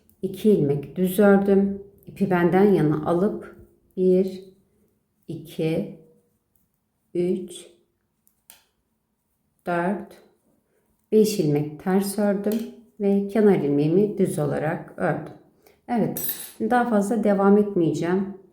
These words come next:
Dediğim gibi ikinci modelimizin birinci sırasını birlikte kurduk.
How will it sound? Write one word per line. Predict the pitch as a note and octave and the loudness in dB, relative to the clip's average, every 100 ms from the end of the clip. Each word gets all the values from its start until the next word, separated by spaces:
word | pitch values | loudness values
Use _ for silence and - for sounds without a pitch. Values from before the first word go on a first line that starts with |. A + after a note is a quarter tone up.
| _ _ _ - _ - | _ _ _ -20 _ -6
Dediğim | A#3 G3+ E3+ | 2 4 6
gibi | D#3 F3 | 4 -2
ikinci | - - G#3 G#3 | -6 0 2 4
modelimizin | G#3 F#3 D#3+ D#3 E3 F#3+ C4+ | 4 4 4 2 2 2 2
birinci | G#3 E3+ E3 - | 4 4 4 0
sırasını | - E3 D#3+ - A3 F#3 | -2 -2 -2 -2 -2 0
birlikte | D3 C#3 - A#3+ | -2 -2 -6 -8
kurduk. | A#3+ - C#3+ - - | -6 -4 -2 -4 -10